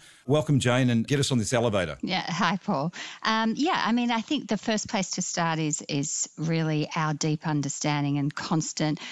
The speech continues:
Speaker 2: um, you know, insatiable appetite to know more and more about women. And we were at a brainstorm. W-, one girl laughed at something, another girl didn't. And we were like, "Wow, what is it that makes one min-,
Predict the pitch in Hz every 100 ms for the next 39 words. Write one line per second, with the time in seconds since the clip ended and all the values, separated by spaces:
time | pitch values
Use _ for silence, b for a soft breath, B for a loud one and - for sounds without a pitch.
0 | B B - 151 135 139 151 - - 156
1 | 160 170 156 - 170 - 170 165 - 165
2 | 160 - 147 - 170 165 156 160 156 151
3 | 151 151 143 143 143 151 156 226 349 -
4 | 170 165 170 170 170 170 165 B B -
5 | 220 185 185 170 165 - - 165 160 160
6 | 160 160 - - - 185 - - - _
7 | 220 220 208 196 180 170 165 160 156 -
8 | 151 - 156 131 160 165 185 170 156 156
9 | 151 165 160 160 160 170 170 165 208 214
10 | 185 254 277 - 208 - 185 180 180 156
11 | - 170 165 165 160